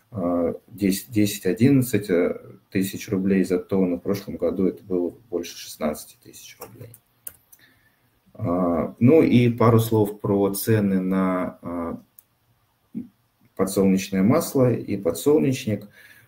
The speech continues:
Ну вот вы видите, что цены на подсолнечное масло ведут себя примерно так же, так же, как и цены на пшеницу мировые. Был определенный всплеск, связан с геополитической напряженностью.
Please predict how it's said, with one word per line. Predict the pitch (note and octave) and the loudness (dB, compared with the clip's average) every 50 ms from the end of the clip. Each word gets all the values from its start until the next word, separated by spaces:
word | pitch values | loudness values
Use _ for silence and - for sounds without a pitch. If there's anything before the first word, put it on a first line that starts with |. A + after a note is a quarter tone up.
| _ _ | _ _
Ну | _ A#2+ D#3+ D#3 | _ 2 2 4
вот | C#3+ - | 2 2
вы | B2 B2+ | 2 4
видите, | B2 C3+ B2+ A#2+ A2+ - G#2+ F#2+ | 4 4 4 4 2 2 0 -2
что | G2 - - - G#2 G#2 G#2 G2 - - - - - - _ _ _ _ _ - | -4 -4 0 2 4 4 4 4 2 -2 -8 -12 -18 -20 _ _ _ _ _ -6
цены | - C3 C3+ C3 B2+ A2+ - | 0 2 4 6 6 6 4
на | - - A2+ A2+ | 0 -2 -6 -4
подсолнечное | - G#2 G#2 - C3 A#2 A2+ A2 - - A2 G#2 | -4 -4 -4 0 2 2 2 2 2 0 -2 2
масло | G#2 A#2+ D3 D#3 - - A2+ F#2+ F2+ - - | 2 2 2 2 0 0 0 0 0 -2 -6
ведут | - G#2+ G2 - B2+ B2 - | -6 -4 2 2 2 0 2
себя | - A2 G2 | 0 0 0
примерно | G2 G#2 G#2 G#2+ A2+ A#2 A2+ G#2+ G2+ G2 G2 | 0 0 2 4 6 6 6 4 2 -2 0
так | A#2 B2+ C3+ B2+ B2 | 2 2 2 2 0
же, | A2+ G#2 | -2 -6
так | - - _ - G#2+ A2 G#2+ | -6 -8 _ -2 -2 -2 -2
же, | G#2+ G2+ | -6 -8
как | - - - - | -8 -8 -8 -8
и | F#2+ | -10
цены | F#2+ - G2+ G#2 G#2 G2 F#2 | -6 -2 -2 0 0 0 0
на | F#2 F#2 F#2+ F#2+ F#2+ F#2+ F#2+ - _ _ _ _ _ _ _ _ _ _ _ _ _ _ | 0 0 0 0 0 0 -2 -6 _ _ _ _ _ _ _ _ _ _ _ _ _ _
пшеницу | - - - A2+ A#2 A2 G2 F#2+ - - - | -8 -2 2 4 4 4 4 2 -4 -6 -6
мировые. | E2+ E2+ F#2 F#2 F#2 F2+ F2 E2+ D#2+ D#2+ D#2+ - _ _ _ _ _ _ _ _ _ _ - _ _ _ _ | -4 -2 0 2 2 2 2 2 0 -4 -6 -10 _ _ _ _ _ _ _ _ _ _ -20 _ _ _ _
Был | - - A2 A#2 A#2 G#2+ | -14 -4 2 4 4 4
определенный | G2+ - G2 F#2 F#2+ G#2 G2+ G#2 G#2 F#2+ F#2+ F#2+ | 4 2 -2 -2 -2 0 0 0 2 2 2 0
всплеск, | F#2+ - - - - C3 D3+ D3+ - | 0 -2 -6 -2 2 2 2 2 -2
связан | - - - B2+ A#2+ A2+ G#2+ G#2 G#2 | -10 -8 -2 0 0 2 0 -2 -6
с | - | -4
геополитической | A2 A2+ A2 G2 G2 G2 G2 G2+ G2+ G2+ A#2 A2 G#2+ - - - - F#2+ | -2 -2 0 0 0 -2 -4 -4 -4 -4 -4 -6 -6 -6 -12 -10 -6 -4
напряженностью. | F#2+ F#2 F#2+ - G2+ G#2 G#2+ A2+ A2 G2+ F#2+ F#2 F#2 F#2 - - - D#2 E2 - - | -4 -4 -4 -4 -6 -4 0 0 0 2 2 0 -2 -4 -8 -10 -8 -8 -8 -8 -12